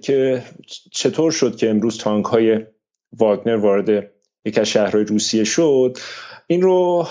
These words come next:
اه، من بخشیش رو به خاطر شخصیت پریگوژین می‌دونم. ببین، این اتفاق تازه است. این اتفاق، حالا اخباری هم که بخوایم خیلی تازه و تر تازه و داغ داغ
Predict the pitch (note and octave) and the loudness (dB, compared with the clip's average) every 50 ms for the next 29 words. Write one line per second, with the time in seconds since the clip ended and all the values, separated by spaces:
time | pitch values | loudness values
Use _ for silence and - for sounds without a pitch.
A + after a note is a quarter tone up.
0 | - C3+ C3+ C3 B2 A#2+ A#2+ A#2+ A#2 G#2 - - - - _ _ _ - B2+ D3+ | -4 -2 0 2 2 2 2 2 0 -2 -6 -10 -18 -20 _ _ _ -4 -2 -2
1 | D#3+ D#3 - E3 D#3+ D#3+ - - - F3 E3 - - D3+ D#3 D#3 D#3 D3+ D3+ D#3 | -2 0 0 0 0 0 -4 -4 -4 -4 -4 -4 -2 -2 -2 0 0 -2 -4 -6
2 | - _ _ _ _ _ _ _ _ _ - - A#2+ - B2 A2+ - C#3 D3 D3 | -12 _ _ _ _ _ _ _ _ _ -4 -4 0 0 0 0 2 0 -2 -2
3 | - - D3+ C3+ B2+ - - - D3 D3+ D3+ - D#3+ D3+ C3+ B2+ A#2+ A2+ A2+ G#2+ | 0 0 0 0 0 -2 -2 0 0 0 0 0 0 0 0 0 2 0 0 0
4 | G#2 C3+ D3 C#3 A2+ G2 F#2+ G2 G2+ G2+ G#2+ A#2 B2 - - _ _ _ _ _ | 0 0 -2 0 -2 -2 0 0 0 0 0 -2 -4 -8 -14 _ _ _ _ _
5 | _ _ _ _ _ - - - - - - E3 F3+ F#3+ - - - F#3+ G3 F#3+ | _ _ _ _ _ -16 -16 -14 -8 0 0 2 2 0 -2 -2 0 2 2 2
6 | E3+ - D#3+ - F3 E3 E3 - - C3+ A#2 G#2+ G2 G2 F#2 - - - - - | 2 0 0 0 0 0 0 0 0 2 2 2 2 0 -2 -2 -6 -10 -12 -12
7 | - - _ _ _ _ - C#3 C3+ B2+ - A#2+ C3 C3 B2+ A#2+ B2+ B2 B2 - | -16 -20 _ _ _ _ -6 -4 -4 -4 -2 -2 -2 0 2 2 0 0 -2 -6
8 | - - - - A#2+ A2 - - B2+ B2+ C3+ C#3 C3+ B2+ - A2+ A2+ A2 - A#2 | -18 -12 -4 -4 -4 -4 0 0 2 2 2 2 -2 -2 -4 -4 -4 -2 -2 -4
9 | A2 G#2+ - A#2 A2 A2+ A2+ - A#2+ G2+ G2 G2+ A2 A2 A2 A2 A2 - - - | -6 -4 -4 -4 -4 -4 -2 0 0 0 0 0 0 0 0 -2 -6 -10 -4 -2
10 | G#2+ G#2 G#2 G2+ - G#2 G2+ F#2 G#2 A2+ A2 A2 - A#2 A#2+ A#2+ A2+ A2+ G#2+ G2+ | 0 0 0 0 0 0 0 0 0 -2 -2 -2 0 2 2 2 2 0 -2 -2
11 | G#2+ G#2+ G#2 - | -4 -6 -6 -8